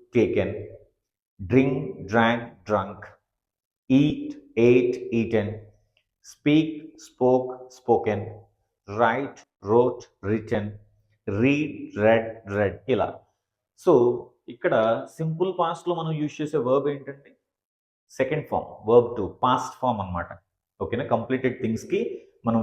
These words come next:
verb to యూజ్ చేస్తాం. అందుకే subject plus verb to plus object. అంటే సబ్జెక్ట్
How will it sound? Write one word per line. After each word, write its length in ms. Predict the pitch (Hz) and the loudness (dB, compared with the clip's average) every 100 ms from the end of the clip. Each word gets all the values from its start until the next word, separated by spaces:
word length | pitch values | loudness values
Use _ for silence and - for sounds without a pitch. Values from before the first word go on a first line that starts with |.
| 101 | 6
verb 160 | 131 127 | 6 6
to 60 | 135 117 | 2 0
యూజ్ 160 | 95 - | -2 -2
చేస్తాం. 280 | 101 - 131 - | -2 -2 -10 -10
అందుకే 260 | 120 131 101 95 - _ _ _ - | -6 -2 -2 -4 -16 _ _ _ 0
subject 340 | 123 - 156 156 | 0 4 0 2
plus 200 | 170 190 - _ _ 104 | -2 -2 -6 _ _ 2
verb 180 | 117 131 - - | 4 4 2 -6
to 80 | 143 - | -6 -2
plus 200 | 185 - - - 104 | -4 -4 -12 -2 -2
object. 340 | 90 104 - - _ _ 110 | -2 -8 -8 -20 _ _ -6
అంటే 180 | 101 214 - - _ _ | -2 -2 -4 -18 _ _
సబ్జెక్ట్ 380 | 123 - 156 | -2 0 -4